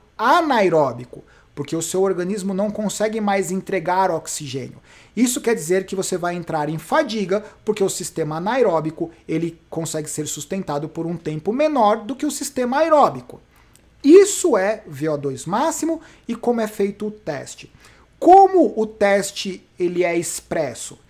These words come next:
Em consumo de oxigênio, M L por quilo de peso corporal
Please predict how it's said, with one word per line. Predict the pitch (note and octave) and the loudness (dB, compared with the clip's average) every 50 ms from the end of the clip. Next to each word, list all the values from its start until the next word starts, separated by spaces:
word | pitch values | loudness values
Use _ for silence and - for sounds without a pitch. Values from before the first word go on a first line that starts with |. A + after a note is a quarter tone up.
| _ _ _ _ _ _ _ _ _ _ - | _ _ _ _ _ _ _ _ _ _ -4
Em | F3+ F#3 F#3 | -2 -2 -2
consumo | - - F#3+ F#3+ F#3+ F#3 - - - A#3+ A#3+ C4+ E4 F4 F#4 F#4+ F4 - - - _ _ _ _ _ - | 0 0 0 2 2 0 -4 -4 -2 0 2 2 2 2 2 2 0 0 -4 -10 _ _ _ _ _ -12
de | C#3+ C#3+ F3+ | -4 0 0
oxigênio, | F3 E3 D#3+ - - - - D3 B2 B2+ D3 C#3 C#3+ D#3 F3 G#3 C#4+ E4+ - - _ _ _ _ _ _ _ _ _ _ | 0 0 -2 -4 -8 -10 -10 -8 -6 -4 -4 -4 -2 -2 -2 -4 -4 -4 -8 -12 _ _ _ _ _ _ _ _ _ _
M | - G3 G#3 G#3 G3+ F#3+ D#3+ D3+ | 4 6 6 6 4 2 2 2
L | D3 C#3+ D3 D3 D3+ F3 A3 C#4 - - - - _ _ _ | 0 0 0 -2 -2 -2 -2 -2 -4 -6 -10 -16 _ _ _
por | - - A3+ G#3 - | -6 -4 -2 -2 -4
quilo | - - - - A3 B3 D#4 F#4 F#4 F4 | -6 -12 -10 0 4 4 6 6 6 4
de | - C4 A#3+ | 4 2 -2
peso | B3 - - F#3+ F#3 F3+ F3+ E3+ C#3+ D#3+ D#3+ | -4 0 4 6 6 6 6 2 -2 -6 -8
corporal | - - D#3 D3 - - F#3+ G3 F#3 F3+ F#3 G3+ A#3+ C#4 - | -4 -4 -4 -4 -2 -2 -2 -2 0 2 2 2 2 2 -2